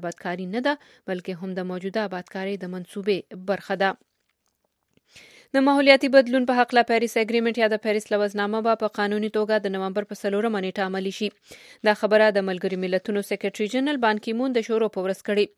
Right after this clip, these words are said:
د پاریس لوزنامه په اپریل کې لاسلیک شوې وه. په دې کې د قدرتي ګیس، کویلې او پټرولیم د لاسه پیدا کېدونکي زهرجن ګیسونو کچه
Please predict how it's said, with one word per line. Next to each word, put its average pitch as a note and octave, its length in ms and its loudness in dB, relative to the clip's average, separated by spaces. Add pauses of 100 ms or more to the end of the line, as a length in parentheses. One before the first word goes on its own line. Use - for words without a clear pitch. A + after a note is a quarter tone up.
(540)
د D4 240 6
پاریس D#4+ 320 6
لوزنامه C#4+ 500 2
په B3 160 4
اپریل A#3+ 320 0
کې B3 220 0
لاسلیک G3 400 -2
شوې C4 240 0
وه. D4 160 4
په A#3+ 120 -4
دې G#3+ 180 -4
کې G3+ 180 0
د F#3+ 120 -4
قدرتي G3 460 -4
ګیس، B3+ 320 2
کویلې A3 400 2
او G#3+ 80 4 (100)
پټرولیم A#3 480 -2
د G#3 140 0
لاسه G3+ 240 -2
پیدا G3 300 -2
کېدونکي G#3+ 440 -4
زهرجن G3 460 -4
ګیسونو F#3+ 420 -6
کچه C4+ 240 2